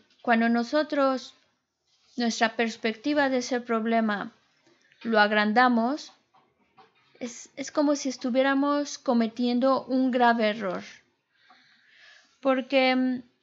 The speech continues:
y esto con cualquiera que sea el problema, cualquiera que sea el problema, no hacerlo más grave de lo que es.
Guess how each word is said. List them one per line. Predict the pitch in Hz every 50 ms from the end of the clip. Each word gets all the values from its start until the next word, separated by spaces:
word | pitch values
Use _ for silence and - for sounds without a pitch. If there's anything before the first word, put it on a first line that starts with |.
| _ _ _ _ _ _ _ _ _ _ _ _ _ _ _ _ -
y | 247 247
esto | 269 294 294 - 392 392
con | 403 359 302 277
cualquiera | - 269 247 240 233 - 294 311 320 339 339
que | 339 269
sea | 247 - 262 247
el | 240 233
problema, | 233 214 208 208 208 208 214 214 214 220 220
cualquiera | - 285 285 285 294 277 - 320 330 349 339 339 330 330
que | - 262
sea | - 247 240
el | 233
problema, | 240 220 220 214 220 220 220 214 214 - - -
no | - 233 240 247 262 294 311 320 320
hacerlo | 320 311 294 - - 294 277 269 269 269
más | 262 262 262 254 247 - 226
grave | 214 233 233 226 226 220 214 202 185 156 - - _ _ _ _ _ -
de | 226 214
lo | 208 202 202
que | - 214 202 190 180 - 208
es. | 208 - -